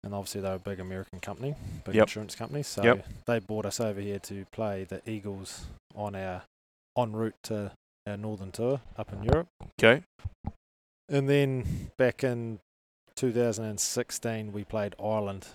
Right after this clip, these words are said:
Speaker 1: in Chicago as well.
Speaker 2: Okay.
Speaker 1: Um, yeah,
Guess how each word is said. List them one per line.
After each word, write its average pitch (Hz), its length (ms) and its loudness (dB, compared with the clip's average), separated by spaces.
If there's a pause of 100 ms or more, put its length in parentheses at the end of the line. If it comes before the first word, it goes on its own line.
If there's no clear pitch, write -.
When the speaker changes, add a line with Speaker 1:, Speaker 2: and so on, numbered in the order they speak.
(140)
Speaker 1:
in 95 260 -12
Chicago 95 560 -6
as 90 140 -10
well. 92 260 -4 (320)
Speaker 2:
Okay. 127 280 2 (100)
Speaker 1:
Um, 87 760 -10 (100)
yeah, 85 220 -12